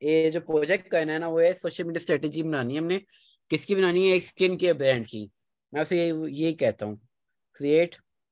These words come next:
a social media strategy for a skin care brand।" उसने क्या करना है, उसने दो तीन minute लेने हैं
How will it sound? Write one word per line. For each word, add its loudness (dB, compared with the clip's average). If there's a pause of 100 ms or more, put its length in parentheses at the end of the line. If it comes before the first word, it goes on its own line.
(260)
a -2
social -4 (2500)
media 0 (1040)
strategy -6 (1400)
for -2 (200)
a -2 (1000)
skin -6
care -2
brand।" -6 (2750)
उसने 0
क्या 6
करना -2
है, 2
उसने -2
दो 0
तीन -4
minute -4
लेने -2
हैं -8